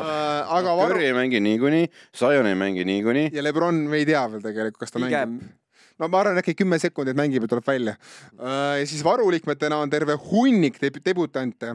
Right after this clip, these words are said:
Speaker 1: Äh, neist Markkanen on algviisikus. Äh, aga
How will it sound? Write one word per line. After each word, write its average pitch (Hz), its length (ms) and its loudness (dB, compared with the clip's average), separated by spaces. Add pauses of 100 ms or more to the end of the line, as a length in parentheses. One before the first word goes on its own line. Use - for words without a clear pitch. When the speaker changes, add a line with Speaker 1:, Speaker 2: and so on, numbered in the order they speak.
Speaker 1:
Äh, 135 360 0
neist 147 200 -2
Markkanen 160 480 0
on 139 80 -2
algviisikus. 151 720 -4 (420)
Äh, 135 560 -4 (480)
aga 165 320 0